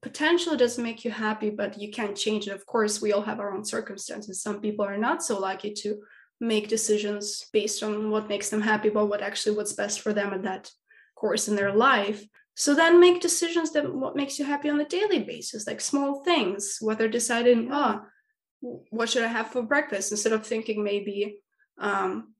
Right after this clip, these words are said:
Speaker 1: something that's available or something that someone <laughs> told me to eat, maybe just, you know, once in a while, may eat something or drink something that will make you happy, as long as it's in moderate,
Speaker 2: <laughs> Right. Yeah.
Speaker 1: <laughs> in moderation, so you don't go cray
Speaker 2: No
Speaker 1: cray.
Speaker 2: bottles of champagne in the
Speaker 1: <laughs>
Speaker 2: morning.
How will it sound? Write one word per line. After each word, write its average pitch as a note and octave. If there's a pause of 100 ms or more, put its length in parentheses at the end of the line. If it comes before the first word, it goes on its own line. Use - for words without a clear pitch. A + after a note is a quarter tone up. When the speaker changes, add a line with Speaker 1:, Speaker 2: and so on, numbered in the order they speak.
Speaker 1:
something G3+
that's F3+
available D4
or A#3+
something F#3+
that G3
someone A3+
<laughs> -
told E4+
me E4
to E4+
eat, D4
maybe F#4
just, G4
you A#4+
know, A4 (160)
once F4+
in E4
a D4+
while, C4
may A#3+
eat A#3+
something G#3+
or G#3
drink A3
something G#3
that F#3
will G3+
make G3
you G3
happy, -
as A#3+
long D4+
as B3
it's A3+
in B3
moderate, A#3 (180)
Speaker 2:
<laughs> A3
Right. D4+
Yeah. A#3+
Speaker 1:
<laughs> E4+
in D4
moderation, A3+
so -
you G3
don't G3+
go G3
cray G#3+
Speaker 2:
No A3
Speaker 1:
cray. G3+
Speaker 2:
bottles G#3
of G#3
champagne D4 (100)
in C#4
the G3
Speaker 1:
<laughs> F#3+
Speaker 2:
morning. G3+